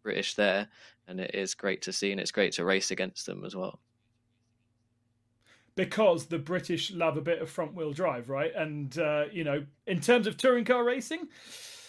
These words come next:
Speaker 2: the best championship in the world is probably from the British Championship, in terms of front-wheel drive anyway, I suppose. Um, eh, why did you choose the Jetta Cup?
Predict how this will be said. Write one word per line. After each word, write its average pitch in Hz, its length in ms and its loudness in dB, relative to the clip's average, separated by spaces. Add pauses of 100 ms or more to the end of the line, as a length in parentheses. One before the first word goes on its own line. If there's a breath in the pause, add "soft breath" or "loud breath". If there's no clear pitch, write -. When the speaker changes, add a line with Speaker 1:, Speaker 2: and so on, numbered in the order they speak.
(220 loud breath)
Speaker 2:
the 190 100 6
best 220 300 6
championship 240 520 0
in 247 60 -2
the 262 80 -2
world 262 360 2
is 254 120 -8
probably 262 460 -2
from 262 180 -4
the 254 80 -2
British 269 320 -4
Championship, 262 720 -4
in 220 180 -10
terms 240 260 6
of 214 120 2
front-wheel 208 540 6
drive 143 500 2
anyway, 135 460 -4
I 120 100 -10
suppose. 127 480 -14 (360 soft breath)
Um, 202 280 8
eh, - 460 -6
why 247 300 8
did 190 200 0
you 208 120 0
choose 196 340 -2
the 165 80 -2
Jetta 147 320 -4
Cup? 135 300 -12